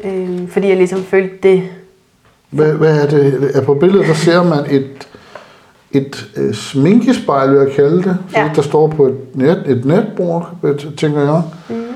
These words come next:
Speaker 2: Og så er der et fyrfadslys, der er brændt ud, hvor der ligger en pind på, som måske har været brugt til noget andet optænding, tænker jeg.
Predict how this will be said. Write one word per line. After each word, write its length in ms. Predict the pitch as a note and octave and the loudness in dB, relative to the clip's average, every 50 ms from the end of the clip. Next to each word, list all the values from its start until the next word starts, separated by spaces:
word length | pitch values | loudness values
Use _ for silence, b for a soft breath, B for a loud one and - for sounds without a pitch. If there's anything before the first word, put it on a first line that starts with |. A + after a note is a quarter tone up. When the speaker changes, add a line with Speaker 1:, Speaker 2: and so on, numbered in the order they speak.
| B B - | B B -4
Speaker 2:
Og 80 | - - | -4 -2
så 140 | - - | 0 0
er 220 | F3+ F#3 F#3+ G3 G3 | 2 2 2 2 2
der 380 | A3 A3+ G#3 G#3 - - - b b b b b b b b b b b b b b b _ - | 2 2 0 0 -4 -6 -10 b b b b b b b b b b b b b b b _ -2
et 120 | C#3 C3+ | -2 -2
fyrfadslys, 760 | - - G3+ G#3+ B3 A#3+ - - F3 D3+ C#3 - D#3+ D3 C#3 | 0 0 2 2 2 2 2 2 2 2 2 2 0 0 0
der 100 | C#3+ D#3+ | 2 0
er 100 | C#3 A#2 A#2 | 0 0 0
brændt 220 | C#3 C3 C3 C#3 | 0 0 2 2
ud, 180 | E3 G3+ G#3 G3 | 4 4 4 2
hvor 200 | D3+ D3+ D3 C#3+ | 2 4 4 4
der 60 | C#3 | 4
ligger 200 | D3 E3 E3+ F3 | 2 2 2 2
en 140 | D3 B2+ A#2+ B2 | 0 0 -2 -4
pind 340 | - - G#3+ A3+ A3 G3+ C#3 | -4 -2 -2 -2 -2 -2 0
på, 180 | D3+ D#3+ E3 | 2 2 2
som 120 | D#3+ E3 D#3 C#3+ C3 B2+ C3+ | 2 0 -2 -2 -4 -4 -4
måske 320 | C#3+ C#3+ C3+ - - D#3+ | -2 -2 -2 -2 0 2
har 60 | D#3 | 4
været 300 | D3+ C#3+ C3 B2+ A#2+ A#2+ | 4 4 4 2 0 0
brugt 240 | - D3 D#3 D#3 D#3 | 0 0 0 0 -2
til 100 | - D3 | -4 -4
noget 160 | C3+ B2+ B2 | -2 -2 -2
andet 320 | - C#3+ E3+ G3+ G3+ - - - - - - _ | 0 2 2 4 2 2 0 -6 -12 -18 -10 _
optænding, 840 | - F3 F3 - - - - F#3+ D#3+ D#3+ E3 E3+ F3 F3 F3 - - | -2 -2 -2 -4 -6 -4 -2 -2 -2 0 -2 -2 -2 -4 -4 -6 -6
tænker 240 | - D3+ D3 D3+ D3+ | -6 -4 -2 -2 -2
jeg. 160 | D3 D3 | -4 -4